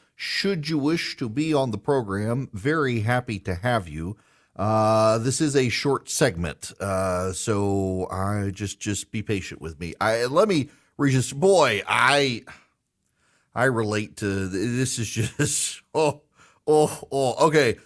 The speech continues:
Uh, Rensselaer Polytechnic Institute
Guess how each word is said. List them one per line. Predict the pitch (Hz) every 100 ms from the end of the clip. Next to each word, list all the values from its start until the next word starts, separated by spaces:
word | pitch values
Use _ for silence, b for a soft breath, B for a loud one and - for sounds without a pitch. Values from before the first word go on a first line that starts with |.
| b -
Uh, | 131 131 131 113 _ _
Rensselaer | 113 143 202 233 - 214 196
Polytechnic | 170 - - 180 196 185 - 196 180 160 - -
Institute | 170 156 - 131 - 113 90 - -